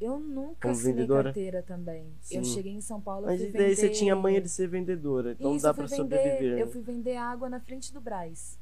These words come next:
Speaker 2: Pode crer.
Speaker 1: Comprei um fardo de água. Nossa, teve várias pessoas que, que me conheceu nessa, nesse pequeno, curto tempo, nessa
Speaker 2: Uhum.
Speaker 1: época. Me ajudou, ajudou até com conselho, foi muito da hora, porque fez eu me fortalecer.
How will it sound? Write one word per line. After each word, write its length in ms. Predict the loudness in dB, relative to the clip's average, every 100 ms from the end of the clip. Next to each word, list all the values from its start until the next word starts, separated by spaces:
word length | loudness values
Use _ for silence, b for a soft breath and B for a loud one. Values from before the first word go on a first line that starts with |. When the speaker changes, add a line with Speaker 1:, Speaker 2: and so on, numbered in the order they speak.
| -4
Speaker 2:
Pode 240 | -4 -4
crer. 260 | -6 -4 -4
Speaker 1:
Comprei 300 | -4 -6 -6
um 60 | -8
fardo 320 | -6 -6 -6
de 140 | -8 -6
água. 360 | -6 -6 -6
Nossa, 340 | -8 -8 -8 -8
teve 180 | -10 -8
várias 280 | -8 -8 -8
pessoas 520 | -10 -10 -8 -8 -8
que, 480 | -10 -8 -8 -8 -10 -10 -12 -12 -12 -10 -10 -10
que 100 | -8
me 80 | -6
conheceu 720 | -6 -8 -6 -8 -6 -6 -4
nessa, 760 | -6 -8 -8 -8 -8 -10 -10 -10
nesse 220 | -10 -10 -10
pequeno, 380 | -10 -10 -10 -10 -12 -8
curto 260 | -8 -6 -6
tempo, 420 | -6 -6 -8 -10 -8
nessa 300 | -6 -4 -2
Speaker 2:
Uhum. 60 | -2
Speaker 1:
época. 480 | -4 -6 -10 -10 -12 -12 b b b -10 -10 -8
Me 120 | -6
ajudou, 560 | -4 -6 -6 -4 -4 -4
ajudou 260 | -6 -8
até 180 | -6 -6
com 140 | -6
conselho, 480 | -10 -10 -8 -8 -6
foi 160 | -6 -8
muito 240 | -8 -8 -10
da 140 | -8
hora, 240 | -8 -8 -8
porque 200 | -10 -10 -10
fez 240 | -8 -8
eu 40 | -8
me 260 | -8 -8
fortalecer. 840 | -8 -10 -8 -8 -8 -8 -8 -10